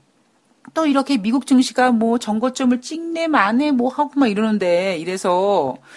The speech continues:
또 막 또 설쳐대는데 뭔가 한번 또 조정받겠는데요?'라고 확 말씀을 못 드리는 게 뭐냐면 이번 미국 증시의 상승에는 기승전 달러라는 달러 강세가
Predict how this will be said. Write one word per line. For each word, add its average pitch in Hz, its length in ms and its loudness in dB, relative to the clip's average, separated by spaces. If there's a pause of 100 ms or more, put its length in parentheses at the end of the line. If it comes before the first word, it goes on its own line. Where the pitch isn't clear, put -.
(260)
또 233 120 4
막 202 360 4
또 214 100 0
설쳐대는데 190 1120 -2 (300)
뭔가 220 380 4
한번 262 260 4
또 269 80 -2
조정받겠는데요?'라고 208 2000 2 (140)
확 403 200 0
말씀을 233 360 2
못 160 160 -8
드리는 202 260 -4
게 196 60 -4
뭐냐면 151 480 -6 (220)
이번 339 540 2
미국 208 380 -4
증시의 233 420 0
상승에는 160 1000 -2 (960)
기승전 240 800 6
달러라는 170 1700 -2
달러 226 360 2
강세가 165 800 -2